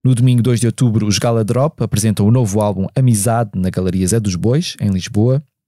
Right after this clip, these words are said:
E na segunda-feira regressam a Portugal os Backstreet Boys para atuar na Altice Arena. A quatro de outubro, David Fonseca sobe ao palco do Teatro Tivoli B B V A em Lisboa. E a seis de outubro, os The Gift levam o novo álbum Coral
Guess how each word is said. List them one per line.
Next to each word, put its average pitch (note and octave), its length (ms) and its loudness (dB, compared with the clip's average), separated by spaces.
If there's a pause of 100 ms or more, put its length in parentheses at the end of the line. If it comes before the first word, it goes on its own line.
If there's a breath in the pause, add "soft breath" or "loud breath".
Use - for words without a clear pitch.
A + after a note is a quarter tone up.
(360)
E B2+ 100 2
na B2 100 2
segunda-feira A#2+ 600 0
regressam A2+ 380 0
a G#2 60 0
Portugal G#2+ 360 -4
os F#2+ 140 0
Backstreet A2+ 500 -2
Boys A2+ 400 -2 (340 loud breath)
para A2+ 120 -2
atuar G#2 260 -2
na G#2 100 0
Altice G#2 340 -2
Arena. G2 400 0 (460 loud breath)
A - 80 -2
quatro A#2+ 260 -2
de A2 100 0
outubro, G#2 320 0
David A2+ 280 0
Fonseca A#2 480 -2
sobe G2 220 -2
ao F#2 60 0
palco F#2+ 240 -4
do G2 80 -2
Teatro G2 300 -4
Tivoli G#2+ 380 0
B G2+ 80 2
B F#2+ 140 0
V F#2 160 0
A F2+ 240 -2
em C3 80 2
Lisboa. G#2+ 640 0
E B2 140 0
a A2+ 40 0
seis A2 220 -2
de G#2+ 60 0
outubro, A2+ 480 0
os B2+ 140 2
The G#2+ 160 0
Gift A2 340 -2
levam F#2+ 280 0
o G2 60 0
novo G#2+ 300 0
álbum G#2+ 280 -2
Coral G2+ 500 -2